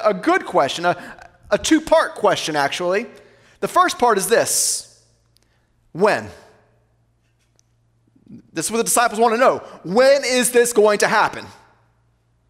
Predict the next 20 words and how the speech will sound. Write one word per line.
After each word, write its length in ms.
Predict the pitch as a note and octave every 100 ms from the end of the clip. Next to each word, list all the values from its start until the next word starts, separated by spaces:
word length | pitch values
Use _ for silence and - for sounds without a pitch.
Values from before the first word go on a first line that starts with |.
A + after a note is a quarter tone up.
| _ _ - -
And 120 | A#3
the 120 | A#3+
second 380 | A#3+ D4 A#3 G3+
part 280 | - D4+ D#4+
of 40 |
the 80 | G3+
question 520 | - F#3 E3+ - G3
is, 600 | A3+ F#3+ D#3+ - - _ _ _ _ _ _ _ _ _ _ _
what 220 | E3 C4
are 60 | D4+
the 100 | A3
signs? 840 | - A3+ G3+ A2+ F#2 F#2+ - - - _ _ _ _ _ _ _ _ _ _ _ _
How 400 | - A#3+ C#4 D#4
will 160 | C#4+ B3+
we 180 | C4+
know 500 | A#3+ A3+ C4 G#3+ G3+
that 560 | F#3 F#3 F3+ - - - _ _ _ _ _ _ _ _ _
this 200 | A3+ G#3+
is 100 | F#3
coming? 400 | - - F3 G2